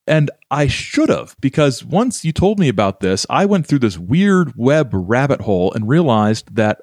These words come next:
all of this happened in an area right near where I went to college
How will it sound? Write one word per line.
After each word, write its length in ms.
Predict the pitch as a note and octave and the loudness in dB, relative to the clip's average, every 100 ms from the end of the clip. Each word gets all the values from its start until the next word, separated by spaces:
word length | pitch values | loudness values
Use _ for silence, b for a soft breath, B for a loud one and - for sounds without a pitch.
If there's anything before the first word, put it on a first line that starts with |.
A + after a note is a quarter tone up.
| _ | _
all 180 | A#2+ D#3+ | 0 0
of 100 | G3 | 2
this 160 | E3 - | 0 0
happened 440 | B2 A#2 E2+ E2 b b b | -2 -2 -4 -6 b b b
in 140 | - B2 | -2 0
an 100 | A#2 | 0
area 500 | C3 C3 C3 B2 A#2 - | 2 2 4 2 0 -4
right 420 | G2 G#2 B2 E3+ - | -4 0 0 0 -2
near 340 | B2+ C3+ C3+ | 0 2 4
where 180 | A#2 A#2 | 2 2
I 40 | |
went 220 | G#2 G#2+ B2+ | 2 0 -4
to 60 | |
college 500 | - G2+ E2+ D#2+ - | -6 -4 -4 -8 -12